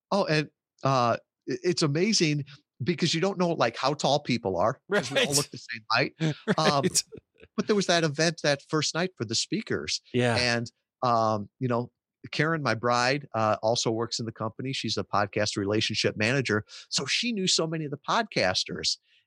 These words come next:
Speaker 1: and they had this relationship, even though they'd never met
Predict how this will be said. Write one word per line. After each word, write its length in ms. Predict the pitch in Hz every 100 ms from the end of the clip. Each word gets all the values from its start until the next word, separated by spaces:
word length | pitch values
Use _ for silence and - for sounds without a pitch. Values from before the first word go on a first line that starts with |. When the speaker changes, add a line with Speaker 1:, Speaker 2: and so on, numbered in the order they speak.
| -
Speaker 1:
and 280 | 139 127 113
they 160 | 143 202
had 240 | 202 180
this 180 | 147 -
relationship, 920 | 120 117 120 185 226 151 123 - 98 - _ _ _ _ _ _ -
even 300 | 214 202 165
though 400 | 127 123 139 143 _ _ _
they'd 160 | 131 123
never 240 | 131 131 127
met 220 | 110